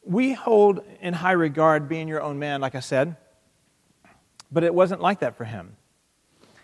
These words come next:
Because of that communal nature, because of everyone knowing your business, because of everyone having some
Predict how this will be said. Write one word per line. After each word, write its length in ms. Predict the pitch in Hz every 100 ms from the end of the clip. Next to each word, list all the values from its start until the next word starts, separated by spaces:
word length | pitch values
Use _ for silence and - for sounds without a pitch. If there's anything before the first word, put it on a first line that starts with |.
| _ _ _ -
Because 360 | 180 220 247
of 80 | 247 226
that 120 | 226
communal 400 | 214 208 233 226
nature, 340 | 208 208 -
because 360 | 147 - 214 180
of 80 | 175
everyone 380 | 208 220 226 196
knowing 220 | 202 208
your 80 | 208
business, 400 | 165 185 160 -
because 340 | 170 - 208
of 100 | 180 -
everyone 320 | 208 226 208
having 400 | 180 208 202 196
some 320 | - 233 247